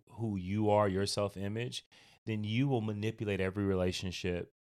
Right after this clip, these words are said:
so that you come out as the per-, the better looking person. So if you're having a, like, this is the p-, hardest thing to have self-awa-, aware-, awareness around, because you don't know what the symptoms are that you are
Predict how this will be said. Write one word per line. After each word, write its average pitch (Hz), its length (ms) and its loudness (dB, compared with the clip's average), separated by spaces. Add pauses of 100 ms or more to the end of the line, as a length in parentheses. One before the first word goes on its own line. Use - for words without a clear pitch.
so 104 180 -4
that 90 300 0
you 101 220 -4
come 98 280 -6
out 85 420 -4
as 87 360 -6
the 90 100 -8
per-, - 200 -14
the 95 100 -6
better 90 240 -2
looking 87 280 -8
person. 85 400 -8
So 90 260 -4 (320)
if 113 140 -4
you're 135 140 2
having 139 300 4
a, 113 120 0 (320)
like, 98 180 -6
this 151 260 6
is 160 60 -6
the 135 80 0
p-, - 260 -4
hardest 139 600 4
thing 120 180 0
to 107 80 -2
have 104 160 2
self-awa-, 101 560 0
aware-, 92 300 -2
awareness 92 500 -4
around, 92 360 -8 (420)
because 101 580 4 (320)
you 117 140 2
don't 131 320 4
know 113 240 2
what 104 320 0
the 101 80 -6
symptoms 101 480 -4
are 95 220 2
that 90 160 -4
you 98 240 -2
are 104 500 4